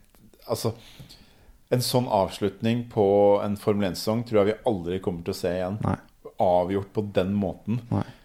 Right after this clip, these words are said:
Speaker 1: Ehm, men, men s-, så, hvis du tenker, ehm, perfeksjonisme innenfor idrett,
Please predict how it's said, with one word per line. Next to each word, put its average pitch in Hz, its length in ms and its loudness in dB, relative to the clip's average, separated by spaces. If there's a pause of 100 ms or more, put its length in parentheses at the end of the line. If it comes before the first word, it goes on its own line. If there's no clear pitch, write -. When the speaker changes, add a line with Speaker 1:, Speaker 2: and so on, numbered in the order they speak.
(240)
Speaker 1:
Ehm, 101 1080 -6 (200)
men, 131 300 0
men 117 200 -6 (360)
s-, - 180 -10 (120)
så, 117 280 -4
hvis 110 140 -10
du 123 80 -4
tenker, 98 680 -2 (920)
ehm, 92 1000 -6 (920)
perfeksjonisme 113 1400 -2 (160)
innenfor 104 560 -2
idrett, 107 640 -4